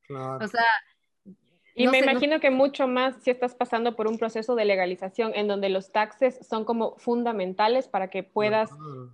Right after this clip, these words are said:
Speaker 3: o sea, aquí hacer impuestos,
Speaker 1: Puedes
Speaker 3: declarar
Speaker 1: el
Speaker 3: impuestos, es como lo que más le demuestra al gobierno que eres una persona confiable,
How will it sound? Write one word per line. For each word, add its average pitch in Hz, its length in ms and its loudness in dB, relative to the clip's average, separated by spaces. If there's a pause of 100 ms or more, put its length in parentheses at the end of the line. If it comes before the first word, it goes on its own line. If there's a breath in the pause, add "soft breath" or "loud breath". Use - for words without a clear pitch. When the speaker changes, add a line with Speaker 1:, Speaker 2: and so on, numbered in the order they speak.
(120)
Speaker 3:
o 220 120 -2
sea, 226 400 2
aquí 254 460 -4
hacer 220 280 0
impuestos, 233 520 0
Speaker 1:
Puedes - 20 -10
Speaker 3:
declarar 208 340 2
Speaker 1:
el 233 80 0
Speaker 3:
impuestos, 220 720 -2 (380 soft breath)
es 220 180 -2
como 196 640 2 (500)
lo 220 200 2
que 220 80 -4
más 226 220 0
le 240 180 2
demuestra 214 400 -2
al 220 60 0
gobierno 208 360 0
que 214 60 -6
eres 208 160 -2
una 208 220 -4
persona 202 580 -4 (220)
confiable, 214 1040 0